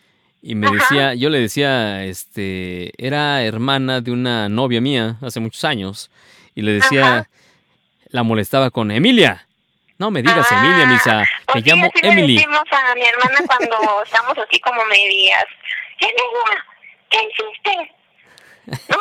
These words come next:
Speaker 2: ya de que le dicen Emilia, ya sabe, ya dije, "No, ya algo hice, algo no está bien".
Speaker 1: Ah, <laughs> algo
Speaker 2: Sí,
Speaker 1: no
Speaker 2: porque,
Speaker 1: hiciste.
Speaker 2: mm, siempre Emily, Emily. Y ya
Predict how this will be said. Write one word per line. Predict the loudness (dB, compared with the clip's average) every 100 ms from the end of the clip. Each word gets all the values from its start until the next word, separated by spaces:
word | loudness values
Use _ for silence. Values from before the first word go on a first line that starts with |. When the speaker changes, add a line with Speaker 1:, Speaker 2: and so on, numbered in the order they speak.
| 2
Speaker 2:
ya | 2 2
de | 0
que | 0 -2
le | 0
dicen | 0 2 2
Emilia, | 0 0 0
ya | 2 0
sabe, | 0 -2 0
ya | 0
dije, | 0 -2 0
"No, | 0 0
ya | -2 0 2 0
algo | 0 -2 0
hice, | -2 -4 -10 -14 _ -20 -20 -20 _
algo | -2 0 -2
no | 0 -2 -2 -4
está | -2 -2
bien". | 0 -2 -2 0
Speaker 1:
Ah, | 4 6 4 2 -4
<laughs> | -4 -2 -4 _ -20 -8
algo | 2 4
Speaker 2:
Sí, | 6
Speaker 1:
no | 4
Speaker 2:
porque, | 0
Speaker 1:
hiciste. | 2 4 2 2 -2 -6
Speaker 2:
mm, | -2
siempre | 0 2 0 2 2
Emily, | 2 2 2 2
Emily. | 2 -2 -6 -10 -18 -20 -20 -20 _ _ -2
Y | 0 0 2 0 2 0
ya | 2 2